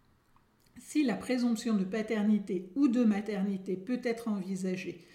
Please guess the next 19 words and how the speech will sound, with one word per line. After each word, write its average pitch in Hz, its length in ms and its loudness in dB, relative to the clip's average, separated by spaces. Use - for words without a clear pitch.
pour 285 200 0
établir 214 520 -2
la 190 120 -2
filiation 202 640 -4
d'un 196 220 -2
enfant 190 420 -6
issu 311 320 0
d'une 226 260 4
P 214 120 -2
M 196 260 -2
A - 340 -10
pour 277 240 0
un 247 100 4
couple 214 300 -2
hétérosexuel 196 920 -4
ou 302 140 6
une 233 160 6
femme 175 260 -6
seule, 220 400 -6